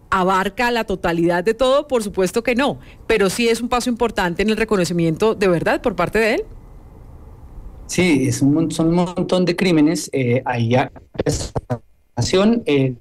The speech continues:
Speaker 2: las sentencias básicamente concentran los crímenes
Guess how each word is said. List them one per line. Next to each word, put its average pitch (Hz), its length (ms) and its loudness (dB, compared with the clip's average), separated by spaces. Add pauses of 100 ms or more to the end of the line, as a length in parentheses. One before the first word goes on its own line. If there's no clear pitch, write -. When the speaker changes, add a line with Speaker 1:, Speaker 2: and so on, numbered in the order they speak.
(200)
Speaker 2:
las 156 80 -2
sentencias 147 440 0
básicamente 143 640 2
concentran 143 720 2
los 147 160 -2
crímenes 139 440 2